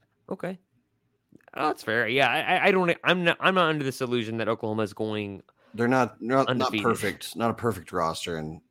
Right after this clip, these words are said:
Speaker 2: there's just circumstances that, that will probably be there, and they'll, they'll drop a game that they shouldn't.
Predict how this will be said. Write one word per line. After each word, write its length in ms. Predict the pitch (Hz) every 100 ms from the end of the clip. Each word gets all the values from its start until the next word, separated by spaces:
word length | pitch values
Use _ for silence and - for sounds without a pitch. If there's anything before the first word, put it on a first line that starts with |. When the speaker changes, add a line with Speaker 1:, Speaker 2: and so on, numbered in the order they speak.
| _ _ _ _ _ _ _ _ _
Speaker 2:
there's 160 | 107 104
just 180 | 104
circumstances 720 | - 107 87 95 104 92 95 85
that, 280 | 90 87 - _
that 100 | 98
will 280 | 87 82 82 _ _ -
probably 580 | - 113 107 92 101
be 400 | 90 80 92 92
there, 300 | 87 87 87
and 140 | 85 85
they'll, 200 | 85 - _
they'll 220 | 85 80 - _ _ 76 -
drop 280 | 98 87 82
a 40 |
game 160 | 82 82
that 120 | -
they 80 | -
shouldn't. 340 | - - -